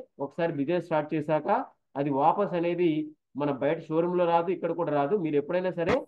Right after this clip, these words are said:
మీరు వస్తువుని తీసుకొని return చేసుకోవచ్చు. But ముందే మీరు డబ్బులు కట్టేసి డబ్బులు return ఇవ్వండి అంటే మీరు బిజినెస్‌లోకి వచ్చిన తర్వాత అవి కుదరవు. మీరు వస్తువుని కొని మళ్ళీ return ఇచ్చి తీసుకోవచ్చు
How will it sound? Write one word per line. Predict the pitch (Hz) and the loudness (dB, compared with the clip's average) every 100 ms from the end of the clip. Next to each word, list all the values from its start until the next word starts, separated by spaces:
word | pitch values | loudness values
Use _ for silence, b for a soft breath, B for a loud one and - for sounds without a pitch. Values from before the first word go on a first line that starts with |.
| _ _ - | _ _ -6
మీరు | 156 | -4
వస్తువుని | 147 160 262 247 | -4 -4 -2 -2
తీసుకొని | 214 208 220 170 | -2 -4 -4 -2
return | 151 165 | -2 -2
చేసుకోవచ్చు. | 160 143 151 131 - 139 107 - _ _ | -2 -2 -2 -2 -2 -4 -4 -12 _ _
But | - 180 269 277 - _ - | 0 4 6 4 0 _ -4
ముందే | 151 202 214 214 214 - | 2 8 8 8 4 -4
మీరు | 156 | 0
డబ్బులు | 156 156 190 | 2 2 2
కట్టేసి | 185 175 185 160 | 2 0 -2 -2
డబ్బులు | 151 160 165 | 0 2 0
return | 160 165 | 0 2
ఇవ్వండి | 160 156 156 | 2 2 0
అంటే | 147 139 247 330 _ _ - | 0 0 0 -2 _ _ -4
మీరు | 143 | -4
బిజినెస్‌లోకి | 131 147 170 202 180 165 | 0 0 2 0 -2 -4
వచ్చిన | 160 170 160 | -4 -4 -2
తర్వాత | 156 147 170 147 139 - _ - | 0 0 2 2 2 -2 _ -6
అవి | 135 | -4
కుదరవు. | 143 151 190 233 | -2 2 2 2
మీరు | 165 147 | 2 2
వస్తువుని | 147 147 214 - | 2 2 0 2
కొని | 170 208 302 - _ | 2 0 0 -10 _
మళ్ళీ | 165 170 | -2 0
return | 139 151 196 | -2 -2 -4
ఇచ్చి | 160 160 | -4 -4
తీసుకోవచ్చు | 151 - 135 117 - | -6 -4 -6 -6 -10